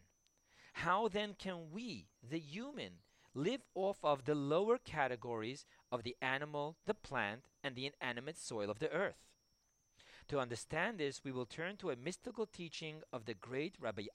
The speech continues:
Isaac Luria, known as the Arizal and the Ari HaKadosh. The world that we presently live in,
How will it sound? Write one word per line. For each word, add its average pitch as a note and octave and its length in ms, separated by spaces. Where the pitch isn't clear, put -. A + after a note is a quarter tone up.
Isaac D3+ 400
Luria, B2+ 460
known D#3 320
as E3 100
the D#3+ 100
Arizal C3 800
and B2 220
the C3 100
Ari B2 360
HaKadosh. A#2+ 800
The F#3 120
world A3 320
that B3+ 140
we A3 80
presently G3 560
live D#3 260
in, C#3 300